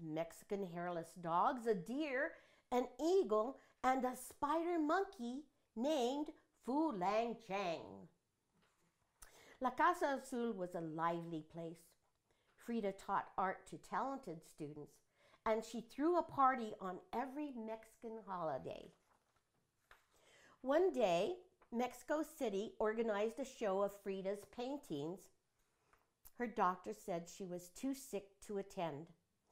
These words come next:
but Frida, dressed in her best outfit, hired an ambulance and had her bed brought from La Casa Azul to the show. She greeted her admirers lying down.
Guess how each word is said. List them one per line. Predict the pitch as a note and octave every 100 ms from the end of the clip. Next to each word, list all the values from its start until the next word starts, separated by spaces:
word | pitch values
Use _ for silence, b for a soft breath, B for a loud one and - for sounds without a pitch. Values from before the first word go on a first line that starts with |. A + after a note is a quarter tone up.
| b b b b
but | - E3+ -
Frida, | A3 C4+ E3 F3+ F3+ _ _ _ -
dressed | D#3 E3+ -
in | D#3 C3+
her | C#3 -
best | - A3+ - - -
outfit, | A2 - D#3+ F#3+ - _ _ _ b b b b
hired | - E3 E3 G3
an | C#4+ E4+
ambulance | D#4 C#4+ C#4+ C#4+ D#4 G4 - _ _ b b -
and | A3
had | F#3+ G#3 G3+ A3+
her | C#4+
bed | A3 G#3 E3+ F3 G#3+ A#3 - _ -
brought | F3+ A3 A3+ C4 - A#3+
from | - A#3+ A#3
La |
Casa | G#3 G#3 F#3+ - C4 E4+
Azul | - A3 G3+ G#3 - _ _ -
to | A#3+ A#3 A3+
the | B3
show. | - G#3 F3 D3+ - _ _ b b b b b b
She | - B3+
greeted | A3 B3 C4 A#3+ F#3+ -
her | F#3
admirers | E3+ F3 F3+ G3+ G3+ E3 D3 E3 - -
lying | E3+ D3+ D3+ D3+ D#3
down. | D3+ G3+ - F#3